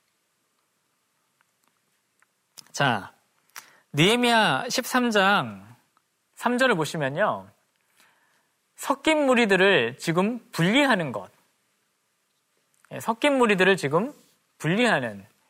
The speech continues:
이런 장면을 우리에게 보여주고 있습니다. 그런데 출애굽기에서는 섞인 사람들을 분리하는 것이 아니라 마치 지금 그 사람들도 같이 데리고 나온 것처럼 우리에게 지금 알려주고 있습니다. 왜 그럴까요? 느헤미야 십삼 장 일 절을 보시면은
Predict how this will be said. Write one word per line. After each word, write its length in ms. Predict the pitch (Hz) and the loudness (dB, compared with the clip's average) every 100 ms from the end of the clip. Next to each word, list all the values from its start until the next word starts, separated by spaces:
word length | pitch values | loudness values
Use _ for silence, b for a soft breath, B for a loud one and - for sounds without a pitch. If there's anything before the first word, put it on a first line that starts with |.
| - | -4
이런 220 | 156 240 | 0 0
장면을 380 | 196 175 190 208 | 0 0 0 0
우리에게 380 | 139 165 160 170 | 0 0 0 0
보여주고 340 | 165 196 202 | 2 2 0
있습니다. 560 | 147 - 123 101 95 - _ _ _ _ | -4 -6 -14 -14 -16 -20 _ _ _ _
그런데 320 | - 165 170 | -4 0 0
출애굽기에서는 960 | - 277 277 262 - 185 156 160 185 131 | -2 0 0 0 0 0 0 0 -2 -4
섞인 380 | 233 233 269 240 | -10 -4 -2 0
사람들을 540 | 233 208 156 185 247 B B | 0 -2 -2 -2 -4 B B
분리하는 460 | - 156 226 247 220 | -4 0 2 2 0
것이 220 | 185 196 | 0 0
아니라 480 | 135 131 175 104 - b b | 0 0 0 0 -10 b b
마치 340 | - 131 - 226 | -4 -2 -2 -2
지금 380 | 175 185 262 - b b b b _ - | 0 0 -2 -6 b b b b _ -10
그 140 | 165 | -4
사람들도 540 | 160 262 240 196 175 202 | 0 0 2 2 2 0
같이 680 | - 156 - - 185 120 | 0 -4 -4 -2 -2 -2
데리고 320 | - 139 226 254 | -2 0 2 2
나온 240 | 190 196 | 0 0
것처럼 440 | 180 - 165 151 | -2 0 -2 -2
우리에게 280 | 127 180 202 | 0 0 0
지금 200 | - 196 | -2 -2
알려주고 400 | 113 147 226 208 | 0 2 0 -2
있습니다. 480 | 139 143 104 95 90 _ _ _ _ - - - | -6 -8 -14 -14 -16 _ _ _ _ -20 -16 -2
왜 160 | 127 | 0
그럴까요? 680 | 196 208 - 120 170 92 95 _ _ _ _ _ _ _ _ _ _ _ _ _ _ _ 131 | 2 0 0 0 -2 -4 -12 _ _ _ _ _ _ _ _ _ _ _ _ _ _ _ -2
느헤미야 360 | 170 214 220 | 0 2 2
십삼 320 | 208 233 240 | 0 -2 0
장 140 | 220 214 | 2 2
일 120 | 226 | 2
절을 220 | 240 226 | 2 2
보시면은 640 | 151 - 151 175 175 98 | 0 -2 -4 -2 -2 -6